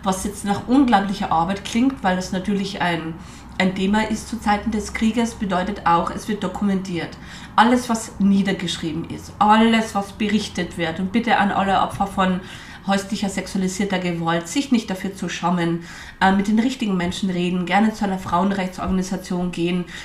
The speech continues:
We-, wenn man die, wenn die Muttersprache nicht Deutsch ist, äh, sich eine Dolmetscherin suchen, ähm, ist durchaus alles möglich. Ähm, schweigen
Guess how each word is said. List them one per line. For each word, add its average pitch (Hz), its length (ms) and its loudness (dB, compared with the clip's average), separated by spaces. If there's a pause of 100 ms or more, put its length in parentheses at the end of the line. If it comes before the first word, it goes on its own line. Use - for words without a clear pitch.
(240)
We-, 196 260 -2
wenn 208 140 8
man 208 120 6
die, 196 120 2
wenn 214 120 6
die 214 80 6
Muttersprache 220 600 4
nicht 214 240 2
Deutsch 190 320 0
ist, 190 280 -2
äh, 190 180 0
sich 220 220 -2
eine 202 100 2
Dolmetscherin 190 720 0
suchen, 196 580 0
ähm, 180 400 -2 (680)
ist 226 220 0
durchaus 240 320 2
alles 190 340 2
möglich. 190 560 2
Ähm, 185 240 2
schweigen 196 680 4